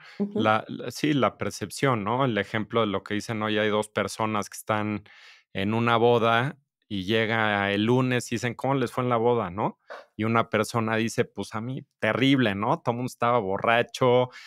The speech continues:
Speaker 2: este, empujones, la música estaba fuertísima, ya me quería ir, hacía muchísimo calor. Y la otra persona dice, "Estuvo increíble", ¿no? Todo el mundo
Speaker 1: Ujú.
Speaker 2: estaba de ambiente, todo el mundo bailando, todo el mundo pasándola bien,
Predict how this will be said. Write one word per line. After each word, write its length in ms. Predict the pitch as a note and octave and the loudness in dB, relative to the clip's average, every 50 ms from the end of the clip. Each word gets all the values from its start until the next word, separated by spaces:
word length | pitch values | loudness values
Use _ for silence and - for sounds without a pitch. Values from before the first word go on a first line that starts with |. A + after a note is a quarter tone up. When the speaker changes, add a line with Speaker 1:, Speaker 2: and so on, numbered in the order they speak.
| - - _ _ | -20 -20 _ _
Speaker 2:
este, 800 | - F#2+ F#2 F#2+ F#2 - - - G#2 G2 G2 G2 G2+ G2+ G#2+ G#2+ | -6 -4 -4 -4 -4 -6 -6 -4 -2 -2 0 0 0 0 -2 -2
empujones, 1120 | G#2 G#2 G2 - G#2 G2 - - - B2+ B2+ B2+ B2+ B2+ B2+ B2+ B2 B2 B2 B2+ A#2+ - - | -4 -4 -4 -4 -6 -6 -2 2 4 4 6 4 4 4 4 2 2 2 2 2 0 -2 -2
la 120 | A2 G#2 | -4 -2
música 380 | G#2+ A#2 A#2 - - - - - | -2 -4 -6 -6 -8 -10 -8 -8
estaba 240 | G2 - - A#2 G#2+ | -2 0 2 2 2
fuertísima, 1080 | - - G#2+ G2 F#2 - - - D3 D3 C#3+ C3+ - - C3+ C3 C3 C3+ C3 C3+ C3+ C3 | 0 -2 -6 -6 -6 -6 -2 0 2 2 2 2 0 0 0 2 2 2 2 2 2 2
ya 160 | G#2 A2+ A2 | 2 0 0
me 140 | A2 A2 G2+ | 0 -2 -6
quería 320 | - - G2 F#2 G#2 A2 A#2 | -8 -8 -4 -2 0 0 0
ir, 240 | A#2+ A#2+ B2+ A#2+ | 0 0 2 0
hacía 200 | A2 - - G#2+ | 0 0 0 -4
muchísimo 500 | G#2 G2 G2+ - - - - A2 G#2 G2 | -6 -6 -8 -10 -10 -8 -6 -6 -6 -4
calor. 420 | - - G#2 A2 A#2+ B2 B2+ C#3+ D3+ - - - - - _ _ _ _ _ - | -2 -2 0 4 4 4 4 4 0 -6 -16 -20 -20 -20 _ _ _ _ _ 0
Y 100 | A#2+ A#2+ | 2 4
la 140 | B2 C3+ | 6 6
otra 260 | C#3+ C#3+ D#3+ D3+ D3+ - | 4 6 4 2 2 4
persona 400 | B2+ A#2 F#2+ - C3 C3 C3 C3 | 2 2 2 2 2 2 2 0
dice, 220 | B2+ A#2+ - C3+ | 0 0 0 -4
"Estuvo 560 | B2+ - - D#3 D3 C#3+ D3+ D3+ D3 - _ _ _ _ _ _ | -4 -2 -2 0 2 4 4 2 2 -2 _ _ _ _ _ _
increíble", 680 | - C3+ C3 C3+ - D#3 D3+ F#3 A3 A#3+ F#3+ C3+ A2+ G#2+ | -2 0 0 2 4 4 4 6 4 4 4 4 4 4
¿no? 280 | G#2 A#2 C3+ F3 - - | 4 2 2 0 0 2
Todo 140 | - C3+ C3 | 4 4 4
el 40 | C#3 | 4
mundo 180 | C#3+ C3+ A#2+ A2+ | 4 4 4 2
Speaker 1:
Ujú. 40 | - | 4
Speaker 2:
estaba 280 | - B2 A#2+ B2 A#2+ | 4 4 6 6 6
de 100 | A2 G#2 | 4 4
ambiente, 920 | G2+ G2 G2+ G#2+ B2 C#3 D3+ E3+ F3 E3 - - D#3+ D#3 D#3 D#3 D#3 E3 - - - - - - _ | 2 2 2 2 4 4 6 4 4 2 2 2 4 4 6 4 2 0 -2 -6 -14 -20 -20 -20 _
todo 140 | - C3 C3 | 2 4 4
el 40 | B2+ | 6
mundo 280 | B2 B2 B2 A2+ G#2+ G2 | 4 4 4 4 4 4
bailando, 880 | G2 G2 G2+ G#2 A2+ C#3 D#3+ F#3 F3+ F3 E3+ D#3 D#3+ D#3 D#3 D#3 D3+ D3+ | 4 4 4 4 6 6 6 6 6 4 6 6 6 6 6 4 2 2
todo 120 | - C#3 C3+ | 2 2 4
el 60 | C3+ | 4
mundo 220 | C#3 B2+ B2 - | 4 2 2 2
pasándola 600 | - G2 - - A2+ A#2 A#2 A2+ G#2+ G2 F#2 F#2 | 0 0 0 2 2 2 4 4 4 4 4 4
bien, 560 | G2 A2+ C3+ D#3 E3+ E3 E3+ E3+ F3 F3+ E3+ | 4 4 4 4 4 4 4 4 4 2 -2